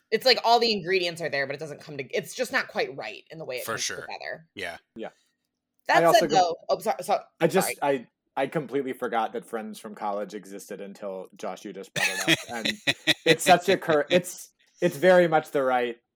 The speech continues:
Speaker 3: uh, connection, 'cause it's like the elements of a good show are there. And I think the same is true with The Chair, but then, like, it,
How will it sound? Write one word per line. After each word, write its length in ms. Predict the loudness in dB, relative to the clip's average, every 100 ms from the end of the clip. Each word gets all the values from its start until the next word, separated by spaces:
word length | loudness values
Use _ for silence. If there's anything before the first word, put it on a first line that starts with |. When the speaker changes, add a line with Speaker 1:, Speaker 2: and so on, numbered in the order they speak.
| -2
Speaker 3:
uh, 460 | -2 0 -2 -4 -10 -12
connection, 420 | -10 -10 -12 -10
'cause 200 | -8 -6
it's 160 | -6
like 280 | -4 -4 -6 _ _ _ -4
the 180 | 0 4
elements 460 | 4 4 0 -2
of 100 | -4
a 80 | -2
good 220 | -6 -6
show 200 | -6 -2
are 100 | -2
there. 360 | -2 -2 -4 -4
And 80 | -6
I 100 | -8
think 140 | -8
the 60 | -8
same 260 | -6 -6 -8
is 120 | -8
true 180 | -4 -4
with 120 | -4
The 60 |
Chair, 280 | -6 -4 -4
but 160 | -4 -4
then, 180 | -4 -4
like, 360 | -6 -8 -14 _ _ _
it, 160 | -12